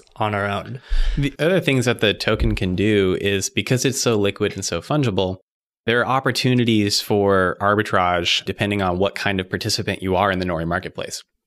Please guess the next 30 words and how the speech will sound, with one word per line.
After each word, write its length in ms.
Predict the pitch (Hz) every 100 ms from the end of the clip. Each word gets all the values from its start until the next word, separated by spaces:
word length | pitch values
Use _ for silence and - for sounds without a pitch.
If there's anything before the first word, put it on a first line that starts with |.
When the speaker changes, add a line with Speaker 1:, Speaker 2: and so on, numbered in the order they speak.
| -
Speaker 2:
So 160 | -
let's 200 | 110 123
say 200 | - 131
you 360 | 123 104 107 107
are 300 | 98 92 90 -
a 260 | 101 87
company 460 | - 120 113 98 87 _ _ _ _
that 320 | 90 90 87
wants 260 | 101 95 -
to 80 | 92
be 100 | 92
buying 340 | 98 98 92
C 160 | - 98
R 120 | 82
Cs 500 | - 110 92 85 -
to 520 | - 104 90 92 87 -
offset 440 | 92 - 95 85
the 80 | 98
emissions 440 | 90 90 - 80
from 240 | - 90 85
your 260 | 85 80 - 90
operations, 680 | 92 85 85 - 107 - - _ _ _ _
and 300 | 101 101 95
you 200 | 98 104
emit 320 | 101 104 110 101
one 260 | 117 110
million 400 | 113 117 107 95
tons 640 | - 123 104 95 90 90 -
every 300 | 101 95 90
year. 460 | 95 107 82 -